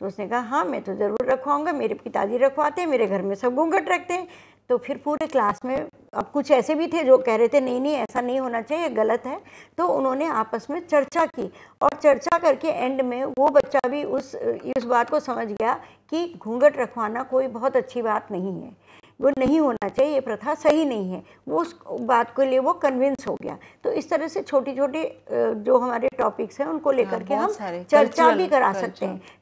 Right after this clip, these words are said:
Speaker 1: Cultural हैं, social हैं और, अ, जो, जो environment,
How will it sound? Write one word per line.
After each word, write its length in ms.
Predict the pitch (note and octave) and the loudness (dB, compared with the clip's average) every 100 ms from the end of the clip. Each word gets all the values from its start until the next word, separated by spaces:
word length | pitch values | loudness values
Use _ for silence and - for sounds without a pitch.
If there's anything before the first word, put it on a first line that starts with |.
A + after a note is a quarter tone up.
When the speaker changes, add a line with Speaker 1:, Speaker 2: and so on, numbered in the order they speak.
| - | 0
Speaker 1:
Cultural 520 | C4 C4 C#4 C4+ B3 | 2 2 2 2 2
हैं, 260 | A#3 A3+ | -2 -6
social 560 | B3+ B3 A#3+ C#4 C4 A#3+ | 0 4 4 2 2 0
हैं 340 | G#3 G#3 B3 - - - | -2 -6 -8 -14 -20 -6
और, 400 | A#3 A#3 A#3+ A#3 | 0 2 0 0
अ, 260 | A#3 A#3 A3 | 0 0 -2
जो, 340 | G3 C4 - A3+ | 2 4 4 2
जो 260 | D#4+ F#4 - - | 0 2 2 2
environment, 640 | B3+ B3+ B3 C4+ E4+ D#4 | 0 4 2 2 -2 -4